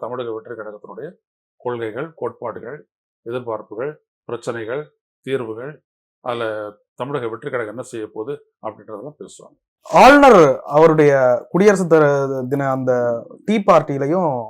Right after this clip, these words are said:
Speaker 2: கலந்து கொள்ள சொல்லி தமிழக வெற்றி கழகத்திற்கு அழைப்பு விடுத்திருக்கிறார். ஏ, இதுக்கு முன்னாடியே இந்த அண்ணா யூனிவர்சிட்டி விவகாரத்துல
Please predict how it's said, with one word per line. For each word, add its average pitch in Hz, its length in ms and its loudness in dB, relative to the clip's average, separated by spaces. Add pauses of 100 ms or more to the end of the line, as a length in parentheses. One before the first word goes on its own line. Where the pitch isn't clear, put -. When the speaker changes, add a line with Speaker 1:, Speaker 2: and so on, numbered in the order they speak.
(120)
Speaker 2:
கலந்து 175 320 0
கொள்ள 151 180 0
சொல்லி 139 220 -4
தமிழக 156 320 0
வெற்றி 139 220 -4
கழகத்திற்கு 127 500 -4
அழைப்பு 143 280 -2
விடுத்திருக்கிறார். 123 640 -8 (360)
ஏ, 147 180 0 (220)
இதுக்கு 185 200 -4
முன்னாடியே 190 400 2
இந்த 185 240 4 (260)
அண்ணா 147 240 -2
யூனிவர்சிட்டி 156 400 -2
விவகாரத்துல 135 440 -2